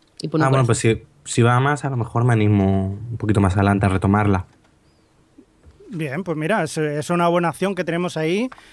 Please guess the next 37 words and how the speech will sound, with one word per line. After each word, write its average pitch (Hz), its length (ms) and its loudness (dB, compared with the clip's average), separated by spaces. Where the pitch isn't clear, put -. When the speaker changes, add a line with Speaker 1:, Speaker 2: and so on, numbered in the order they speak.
Speaker 3:
y, 151 200 -4
eh, 151 180 -4
habrá 135 260 -2
que 147 100 -4
tenerla 143 280 -6
en 143 80 -4
cuenta, 170 400 0
habrá 139 220 -4
que 143 100 -8
seguirla, 180 320 -4
a 147 40 -4
ver 147 120 -6
qué 139 80 -8
tal. 180 220 -4
Oye, 247 260 2
Alex, 208 360 0
eh, 170 320 2
no 180 120 2
nos 247 120 2
vamos 240 280 2
de 196 100 2
ti 226 360 0
y 185 80 2
vamos 185 260 0
a 196 40 2
hablar 180 260 2
de 170 320 2
dos 160 180 0
animes 160 400 -2
que 151 100 -6
tienes 156 240 -2
aquí 160 160 -2
apuntados, 170 640 -2
que 170 100 -6
has 147 240 -6
estado 147 320 -4
viendo. 170 320 -2